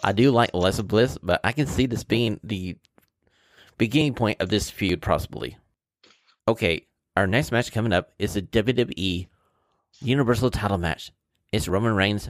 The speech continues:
versus Kevin Owens. We are going to the champion, the Churchill Cup champion, Randy.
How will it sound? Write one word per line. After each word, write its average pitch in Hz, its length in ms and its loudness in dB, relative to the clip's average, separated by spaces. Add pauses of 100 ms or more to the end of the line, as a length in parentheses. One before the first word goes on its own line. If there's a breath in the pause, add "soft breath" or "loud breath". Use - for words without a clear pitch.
(120)
versus 87 500 -2
Kevin 95 280 -2
Owens. 92 380 -2 (600)
We 170 180 2
are 107 160 2
going 120 400 0
to 110 220 -4
the 87 260 0 (120)
champion, 117 600 -2 (100)
the 101 80 -4
Churchill 107 320 -2
Cup - 180 -4
champion, 92 460 -4
Randy. 127 440 0